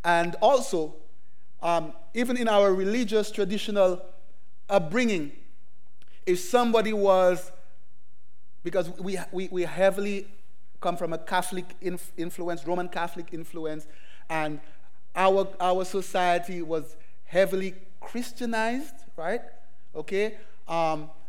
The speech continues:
and so, if there were people, and there were, who were involved in the occult, the reaction of those who were, um, religious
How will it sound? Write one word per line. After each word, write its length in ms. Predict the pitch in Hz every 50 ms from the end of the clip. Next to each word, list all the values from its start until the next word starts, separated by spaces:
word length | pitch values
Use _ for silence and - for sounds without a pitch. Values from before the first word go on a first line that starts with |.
| - - - - - - - - - - - - - - - -
and 180 | 196 208 214 208
so, 500 | - - 233 226 214 202 190 180 - - - - - - - - - - -
if 260 | 247 262 240 240 247
there 120 | 254 233
were 140 | 214 208 196
people, 340 | 202 - 233 226 202 220 214 214
and 240 | 185 185 202 214
there 160 | 240 240 233 214
were, 280 | 196 185 180 208 247 - - - - - - - - - - - - -
who 80 | - 190
were 100 | 196 190
involved 380 | 190 180 156 190 190 196 190 190
in 100 | 190 180
the 100 | 185 180
occult, 640 | 175 180 180 - - 175 156 156 185 180 - - - - - - - - - - - - - - - -
the 240 | 139 156 196 185 180
reaction 640 | 180 196 202 220 240 247 - - - 240 226 220 220
of 340 | 220 202 185 185 160 147
those 260 | 185 196 202 196 185 196
who 80 | 196
were, 280 | 185 180 170 160 151 151 - - - - - - - - - -
um, 400 | - 165 165 160 156 147 147 147 147 - - - - - - - - - - - - - - - - - -
religious 720 | 160 208 226 233 254 214 180 190 170 - - - - -